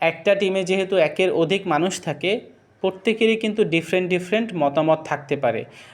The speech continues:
এবং এই ডিফারেন্ট ডিফারেন্ট মতামত থেকেই কিন্তু চলে আসে ডিসএগ্রিমেন্ট কিংবা অনৈক্যের ব্যাপার। যদিও ডিসএগ্রিমেন্ট থাকে, কিন্তু টিমওয়ার্কে স-, সফল হতে হলে আমাদের আসলে একটা জায়গায়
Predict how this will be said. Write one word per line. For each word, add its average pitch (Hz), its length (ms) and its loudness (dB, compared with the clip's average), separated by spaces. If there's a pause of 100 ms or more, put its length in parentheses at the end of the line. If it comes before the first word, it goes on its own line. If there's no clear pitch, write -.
(100)
এবং 175 360 4 (160)
এই 190 180 2
ডিফারেন্ট 180 380 2
ডিফারেন্ট 214 360 2
মতামত 170 440 0
থেকেই 196 320 -2
কিন্তু 208 300 -4
চলে 185 300 2
আসে 185 200 0
ডিসএগ্রিমেন্ট 175 840 0 (280)
কিংবা 175 500 2 (140)
অনৈক্যের 180 600 2
ব্যাপার। 120 320 2 (480)
যদিও 175 360 6
ডিসএগ্রিমেন্ট 202 680 2
থাকে, 165 360 -2 (180)
কিন্তু 160 260 -2
টিমওয়ার্কে 185 600 0
স-, - 240 -8 (160)
সফল 208 440 2
হতে 202 240 0
হলে 202 240 0
আমাদের 160 320 0
আসলে 185 300 -4
একটা - 280 0
জায়গায় 156 400 2